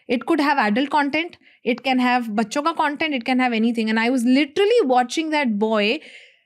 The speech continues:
you know, scrolling।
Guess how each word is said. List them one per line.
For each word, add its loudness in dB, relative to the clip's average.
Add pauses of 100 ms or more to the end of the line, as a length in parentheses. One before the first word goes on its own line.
(680)
you 2
know, 2 (600)
scrolling। 2